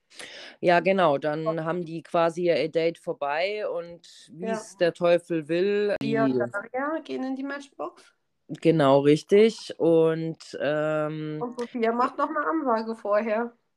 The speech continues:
Speaker 1: Ja, es hat's noch
Speaker 2: Ja.
Speaker 1: nie gegeben bei Are You The One.
Speaker 2: Ja. Das gab's noch nie. <laughs>
Speaker 1: Mhm.
Speaker 2: Ja,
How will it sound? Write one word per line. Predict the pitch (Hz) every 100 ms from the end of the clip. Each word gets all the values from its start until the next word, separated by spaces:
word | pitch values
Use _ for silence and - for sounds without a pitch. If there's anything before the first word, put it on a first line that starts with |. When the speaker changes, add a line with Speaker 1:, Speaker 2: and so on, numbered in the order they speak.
| -
Speaker 1:
Ja, | 196 185 185
es | 202 -
hat's | 202 -
noch | 220 214
Speaker 2:
Ja. |
Speaker 1:
nie | 247 262
gegeben | 262 - _ 277 214
bei | 160
Are | 110 135
You | 151 147
The | 147
One. | 127 117 104 135 - - _ _
Speaker 2:
Ja. | 233 240 214 254 262 _ _ _ _ _
Das | 247 311 -
gab's | 262 262 285
noch | 285 262 320
nie. | 339 339 269 - 262
<laughs> | 269 - - _ _
Speaker 1:
Mhm. | 156 156 147 143 131 135 202 247 _ _ _ _ _ _ _ _ _ _ _
Speaker 2:
Ja, | 240 220 220